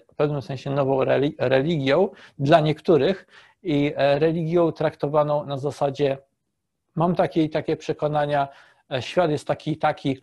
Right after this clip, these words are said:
nie zamierzam tego zmieniać, nie zamierzam być otwartym na co-, na cokolwiek innego, nie zamierzam weryfikować tego, co, e, e, w co wierzę, nie z-, nie zamierzam, e, e, się rozwijać tak naprawdę, tylko kontynuować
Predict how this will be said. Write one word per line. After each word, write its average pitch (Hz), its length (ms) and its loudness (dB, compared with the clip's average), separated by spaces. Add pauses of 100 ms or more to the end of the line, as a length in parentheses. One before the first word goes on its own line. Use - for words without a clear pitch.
nie 147 200 0
zamierzam 139 400 0
tego 131 220 -2
zmieniać, 143 460 -4
nie 139 120 -6
zamierzam 139 480 -2 (300)
być 131 200 -2
otwartym 151 480 0
na 147 100 0
co-, 160 220 -2
na 139 400 2
cokolwiek 160 640 -2
innego, 156 640 0
nie 147 160 -4
zamierzam 160 520 0 (260)
weryfikować 180 720 0
tego, 175 220 0
co, 160 480 0
e, 147 260 -2
e, 135 200 -2
w - 60 -20
co 139 160 -2
wierzę, 165 400 2
nie 160 140 -2
z-, 139 200 -6
nie 151 140 -6
zamierzam, 151 500 -2 (380)
e, 135 40 -2 (340)
e, 131 540 -2 (920)
się 170 180 -2
rozwijać 156 560 0
tak 107 160 -6
naprawdę, 107 640 -6 (320)
tylko 170 640 2
kontynuować 147 880 0